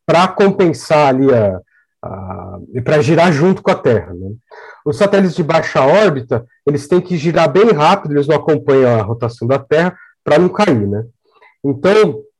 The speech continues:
eh, o satélite de baixa órbita, como é que faz? Ele põe um enxame de satélite em baixa órbita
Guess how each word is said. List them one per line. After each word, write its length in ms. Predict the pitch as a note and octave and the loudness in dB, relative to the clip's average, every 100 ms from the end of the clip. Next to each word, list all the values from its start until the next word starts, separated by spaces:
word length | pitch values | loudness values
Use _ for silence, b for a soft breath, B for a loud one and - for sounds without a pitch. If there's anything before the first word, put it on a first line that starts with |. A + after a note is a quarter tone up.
| _ - | _ -14
eh, 260 | A2 A#2 C#3 | -10 -4 0
o 120 | C#3 | 2
satélite 380 | B2+ D3+ E3+ D3 | 0 -2 -2 -2
de 60 | |
baixa 300 | D3+ D#3+ - F3 | -2 -2 0 -2
órbita, 180 | F3 | -2
como 160 | - F3 | -2 0
é 40 | |
que 60 | D3+ | 0
faz? 160 | C#3+ B2+ | 0 0
Ele 200 | C#3 C#3 | -2 -2
põe 220 | E3 E3 | 0 2
um 140 | D#3 | 2
enxame 480 | D3+ - - G#3+ G#3 | -2 -4 2 2 2
de 100 | - | 0
satélite 720 | - A2 - A#2 D#3+ F3+ - | -6 -4 0 0 0 -2 -8
em 40 | A#2+ | -4
baixa 340 | A2+ A2+ D#3 | -4 -2 0
órbita 500 | B2 D3 E3+ G3 F3+ | 2 2 -2 -8 -16